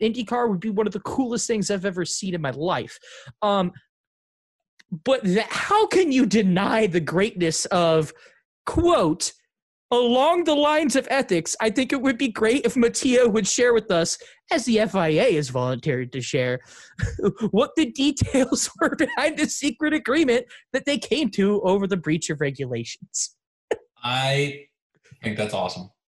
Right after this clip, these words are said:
Speaker 2: And I agree completely because Ferrari, again, yeah, it's just a lot of glass in that house. And
Speaker 1: You
Speaker 2: it's
Speaker 1: can't
Speaker 2: you, you, you, Mattia walked into that one.
Speaker 1: <laughs> He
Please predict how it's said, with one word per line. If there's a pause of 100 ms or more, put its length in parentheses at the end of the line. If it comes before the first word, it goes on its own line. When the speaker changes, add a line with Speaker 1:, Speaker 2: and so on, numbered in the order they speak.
(320)
Speaker 2:
And
I
agree
completely
because (100)
Ferrari, (300)
again,
yeah,
it's
just
a
lot
of
glass
in
that
house. (260)
And (1500)
Speaker 1:
You
Speaker 2:
it's
Speaker 1:
can't (560)
Speaker 2:
you, (120)
you, (120)
you, (100)
Mattia
walked
into
that
one. (260)
Speaker 1:
<laughs>
He